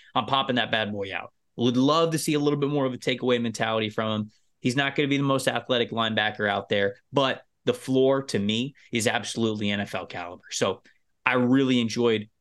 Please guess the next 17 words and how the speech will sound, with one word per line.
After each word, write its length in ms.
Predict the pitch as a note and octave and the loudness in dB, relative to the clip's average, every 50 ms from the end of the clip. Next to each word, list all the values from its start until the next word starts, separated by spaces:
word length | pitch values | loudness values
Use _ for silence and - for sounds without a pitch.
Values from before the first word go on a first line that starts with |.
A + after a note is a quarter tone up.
| _ _ _ - | _ _ _ -2
Tommy 280 | C3+ B2 A#2+ A#2 A#2 | 0 0 2 2 2
Eichenberg's 520 | A2+ G#2+ G#2 - G#2 G#2 G#2 G#2 G2 - A2 | 0 0 -2 -4 -2 -2 0 -2 -2 -2 -2
watch. 400 | G2+ G2+ G2 G2 G2 - - _ _ _ _ _ _ _ _ _ _ _ _ | 0 0 0 -2 -4 -8 -16 _ _ _ _ _ _ _ _ _ _ _ _
I 80 | G#2+ A2 | -4 0
understand, 800 | A#2 B2 B2+ A#2+ B2 - C3 A#2 A#2 A2+ A2+ A2 G#2+ G#2+ G#2 - _ _ _ _ _ _ _ _ _ _ _ _ _ _ | 2 2 2 2 0 -2 -2 -2 0 0 0 0 -2 -2 -4 -6 _ _ _ _ _ _ _ _ _ _ _ _ _ _
you 160 | - D#3 D3+ | -2 0 2
know, 60 | B2 A#2+ | 2 2
you've 380 | A2 G#2+ A#2 C3 C#3 C3 A#2+ | 0 0 2 2 0 2 2
got, 400 | C#3+ C3 B2+ B2 B2 A#2+ A2+ - - _ _ _ _ _ _ _ _ _ _ _ _ _ _ _ _ _ _ _ _ _ _ _ _ | 0 0 2 2 0 0 0 -2 -6 _ _ _ _ _ _ _ _ _ _ _ _ _ _ _ _ _ _ _ _ _ _ _ _
um, 640 | C3 B2+ A#2 A2 G#2+ G#2+ G#2 G2+ G2 G2 G2+ G2+ G#2 - _ _ _ _ _ _ _ _ | 0 2 2 2 2 2 0 0 -2 -4 -6 -8 -10 -12 _ _ _ _ _ _ _ _
you've 140 | C3+ D#3+ C3+ | -2 2 2
got 120 | E3+ D3 | 4 4
Eric 260 | D3 D3 D3 C#3 C3+ | 4 2 2 0 0
Gray 260 | - C3 C3+ C3 C3 B2+ | 0 2 2 4 2 2
above 340 | B2 A#2+ C3 B2+ B2 A#2 | 2 2 2 0 2 0
him, 260 | B2 A#2+ A#2 A#2 A#2+ - _ _ _ _ B2 | 0 0 0 -2 -6 -10 _ _ _ _ 0
right? 180 | B2 B2 B2 | 2 2 2